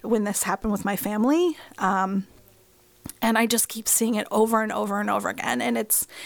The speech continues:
it's a big letdown, um, for, you know, and, and I try to teach my kids that they have to do something, um, so they don't <laughs> have to deal with, uh,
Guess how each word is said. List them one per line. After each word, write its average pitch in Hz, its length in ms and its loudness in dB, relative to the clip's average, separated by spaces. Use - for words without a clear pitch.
it's 226 200 2
a 233 60 4
big 247 240 2
letdown, 226 880 -2
um, 220 500 -2
for, - 440 0
you 247 160 2
know, 220 240 0
and, 233 180 0
and 226 140 0
I 226 80 0
try 247 200 0
to 226 80 -2
teach 226 280 -4
my 214 100 -2
kids 214 360 -2
that - 320 -4
they 214 180 0
have 202 260 -2
to 220 80 -4
do 214 140 0
something, 214 580 -2
um, 226 380 -2
so - 200 0
they 226 240 0
don't 226 200 2
<laughs> 214 160 2
have 247 140 0
to 247 140 4
deal 240 320 -2
with, 208 280 -2
uh, 123 300 0